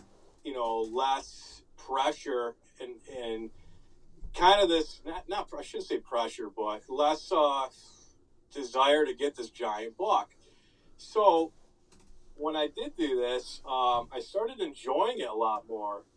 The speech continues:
And, you know, like, "Oh, okay." And, you know, when I did this too, like, I had more discipline. Like, um, you know, "I'm not gonna go do over there. I don't need to go over there. I don't wanna get this aggressive. I don't wanna do this." Um, so a lot of things, you know,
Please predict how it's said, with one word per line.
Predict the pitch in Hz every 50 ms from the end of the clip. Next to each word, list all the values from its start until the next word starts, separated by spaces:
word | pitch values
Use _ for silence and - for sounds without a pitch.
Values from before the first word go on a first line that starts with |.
| _ 131
And, | 127 127 123 123 123 127 123 123 120 117
you | 120 139
know, | 135 131 127 127
like, | 127 127 123 -
"Oh, | 156 165 175 160 143 151 139 151
okay." | 151 - - 127 127 123 127 127 -
And, | 135 135 131 -
you | 143 139
know, | 135 127 127 - - _ _ _ _ _ _ _ _ _ _ - 370 - - - - - _ _
when | - - - 160 175 175
I | 170 156
did | - - 214 240 -
this | - 151 143 -
too, | - - - 226 226 190
like, | 147 139 127 123 139
I | 135 135
had | - 202 214 185
more | 180 170 -
discipline. | 110 - - - - - - - - 107 101 98 98 98
Like, | 104 107 104 104 104 - - - 123
um, | 120 120 123 123 - 120 113 -
you | 147 131
know, | 127 160 156
"I'm | 151 -
not | - 170 156
gonna | 156 143 127
go | 123 117
do | 113 113 110
over | 107 107 104
there. | 98 104 107 107 107 110
I | 120
don't | 135 135 - -
need | - - - -
to | - -
go | - 90 - -
over | - - -
there. | 104 110 107 107 107 107 - _ 117
I | 117
don't | 127 131
wanna | 135 127 120
get | 120 123 117
this | 123 123 - -
aggressive. | 127 113 110 113 110 110 107 - 123 107 113
I | 110
don't | 110 110 110
wanna | 110 107 101
do | 104 104 104
this." | 104 120 120 117 117 117 - - - - _ _ _ _ _ _ _ _ _
Um, | 123 123 101 98 98 98 - -
so | - - 131 127
a | 120
lot | - 233 240 254
of | -
things, | - 214 202 196 196 190 - -
you | 160
know, | 147 151 151 151 151